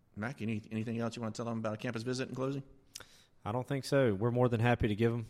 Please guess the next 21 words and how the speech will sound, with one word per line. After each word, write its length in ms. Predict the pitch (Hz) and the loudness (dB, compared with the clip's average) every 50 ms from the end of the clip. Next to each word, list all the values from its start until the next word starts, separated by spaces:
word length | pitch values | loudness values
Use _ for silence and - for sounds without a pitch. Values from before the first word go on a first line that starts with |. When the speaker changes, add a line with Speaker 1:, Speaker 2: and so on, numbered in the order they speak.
| - - | -6 -2
Speaker 2:
Um, 320 | 110 104 104 98 95 95 | 0 2 2 2 0 0
I 60 | 95 | 0
love 320 | 98 98 104 107 110 101 101 - | 0 2 4 2 2 0 -2 -2
visiting 360 | - 110 110 107 110 107 107 107 | 0 2 2 2 2 2 2 2
with 120 | 104 - | 0 0
families 460 | - 110 113 113 113 113 113 113 104 | 2 2 4 4 4 4 4 4 2
and 100 | 98 92 | 2 2
having 240 | 101 104 107 101 101 | 4 4 4 4 4
them 160 | 101 101 101 | 0 0 2
come 180 | - - 104 101 | 2 0 2 2
visit 280 | 101 98 95 101 92 | 2 2 2 2 2
us 280 | 98 101 113 120 - - | 2 2 2 0 -2 -4
and 160 | 95 92 87 | -6 -6 -6
show 140 | - - 101 | 0 2 2
you 160 | 101 101 98 | 4 4 4
around 220 | 101 104 101 92 - | 4 2 2 0 0
campus. 420 | - 104 104 98 - - 87 - | 0 0 0 0 0 -2 -4 -4
So 320 | - - 90 87 85 87 - - - - - - - - - - | -4 -2 -2 -2 -2 -2 -6 -10 -20 -20 -20 -20 -20 -14 -4 -2
anytime 420 | 92 98 98 - - 110 107 104 | 0 0 0 2 2 2 4 4
you 120 | 104 104 104 | 2 2 2
wanna 340 | 104 101 98 95 92 92 | 2 2 2 2 2 0